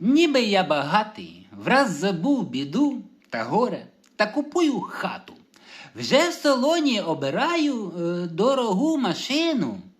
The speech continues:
все дешеве зневажаю, розкіш лиш почину. В ресторані власний стіл, е, для мене ладнають, привели дітей зі шкіл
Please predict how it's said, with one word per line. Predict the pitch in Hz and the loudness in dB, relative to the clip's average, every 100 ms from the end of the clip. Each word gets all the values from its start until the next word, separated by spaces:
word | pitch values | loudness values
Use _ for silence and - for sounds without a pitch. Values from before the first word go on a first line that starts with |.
| _ | _
все | - - 170 | -10 -4 -4
дешеве | 123 113 - 180 269 208 123 - _ _ _ - | -4 -10 -4 0 2 0 -4 -10 _ _ _ -8
зневажаю, | 165 294 277 226 131 - - - _ _ _ _ 240 | 2 4 4 2 -2 -6 -8 -18 _ _ _ _ 0
розкіш | 311 269 180 - - - - _ | 4 6 4 -2 -14 -16 -20 _
лиш | 113 127 127 - _ _ - | -6 -4 -6 -10 _ _ -4
почину. | 147 - 107 85 - _ _ - - - | -2 -2 -8 -10 -18 _ _ -20 -16 -4
В | 143 160 | 0 2
ресторані | 226 247 - 214 285 370 339 285 | 2 0 0 2 4 2 2 2
власний | 233 302 311 359 349 | 2 0 0 -2 -2
стіл, | - - 254 226 226 | -4 0 4 4 0
е, | - 202 202 | -6 -6 -4
для | 185 214 220 | 0 0 2
мене | 226 220 214 | 0 0 0
ладнають, | 208 214 196 214 196 196 202 - _ _ _ | 0 0 0 -2 -2 -4 -10 -14 _ _ _
привели | 156 151 151 156 180 | 0 2 2 2 0
дітей | 160 156 - 208 233 | -2 -6 -4 -2 -2
зі | 139 131 | -2 -6
шкіл | - - 98 | -10 -12 -14